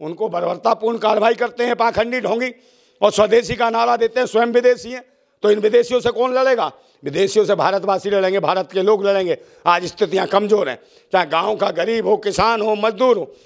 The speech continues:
हैं, कहीं ना कहीं तानाई ईसाई है इनके शासन में। किसान पूरे तरीके से, किसान महिलाओं को नहीं छोड़ा जा रहा भाई, उनका रेप कर दिया जाता है किसान महिलाओं को। आज हमारे ऑफिस में भी एक आई हैं, किसान महिला ही हैं, उनका रेप किया, मतलब पुलिस प्रशासन उनका कोई मदद नहीं कर रहा,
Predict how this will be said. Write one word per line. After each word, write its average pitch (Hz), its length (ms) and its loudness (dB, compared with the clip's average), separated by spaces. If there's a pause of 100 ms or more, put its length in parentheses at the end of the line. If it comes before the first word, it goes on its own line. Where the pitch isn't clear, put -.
(280)
हैं, 220 120 4
कहीं 214 260 0
ना 262 120 2
कहीं 247 160 -2
तानाई 226 440 0
ईसाई 208 300 0
है 196 80 -2
इनके 170 200 -6
शासन 143 340 -4
में। 131 120 -10 (340)
किसान 190 420 0
पूरे 254 300 0
तरीके 233 300 0
से, 226 100 2
किसान 240 320 -2
महिलाओं 247 360 0
को 202 100 -2
नहीं 190 120 0
छोड़ा 147 260 -2
जा 120 120 -4
रहा 123 120 -6
भाई, 156 280 -4 (600)
उनका 240 260 4
रेप 254 280 2
कर 226 120 4
दिया 202 160 0
जाता 185 220 -2
है 180 60 -2
किसान 180 280 -4
महिलाओं 185 340 0
को। 196 80 -4
आज 185 220 0
हमारे 202 280 0 (400)
ऑफिस 220 340 0
में 240 140 0
भी 220 120 0
एक 190 140 -2
आई 156 160 -8
हैं, 160 120 -10
किसान 185 340 -2
महिला 180 240 0
ही 139 140 -6
हैं, 101 80 -12 (480)
उनका 196 200 4
रेप 262 320 2
किया, 247 200 -4
मतलब 202 300 -8
पुलिस 226 220 -2
प्रशासन 208 580 -2
उनका 233 200 -4
कोई 254 180 2
मदद 262 300 0
नहीं 220 100 -6
कर 165 140 -6
रहा, 131 160 -6